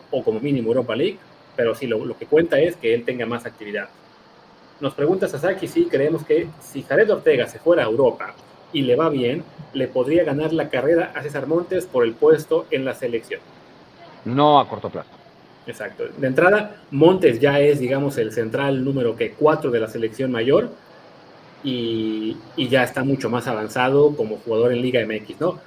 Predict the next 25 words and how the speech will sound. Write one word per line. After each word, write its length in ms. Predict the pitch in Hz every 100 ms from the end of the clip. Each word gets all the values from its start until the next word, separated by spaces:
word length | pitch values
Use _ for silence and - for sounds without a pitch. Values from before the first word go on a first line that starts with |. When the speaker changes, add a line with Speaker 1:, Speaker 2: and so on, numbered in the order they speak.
| - - -
Speaker 1:
Ortega 500 | 113 113 175 196 156
sería 260 | 127 127
un 80 | 151
proyecto 580 | 127 127 143 147 196 - -
a 180 | 101 95
largo 380 | 113 143 139 -
plazo. 340 | 113 98 - - _ -
O 40 |
sea, 100 | 107
de 100 | 107
momento 380 | 113 120 143 147
creo 200 | 135 131
que 160 | 113 107 - - -
cuando 200 | - 117
se 120 | 113 120
nos 120 | 110
acaben 520 | 113 156 160 131 113 - - -
Araujo, 380 | 120 143 143
Salcedo 440 | 120 113 110 139 135
y 60 |
Moreno, 560 | 120 123 151 165 175 - - 120 131
Montes 320 | 143 147 -
y 80 | 123
Johan 240 | 123 117
Vázquez 380 | 123 - 113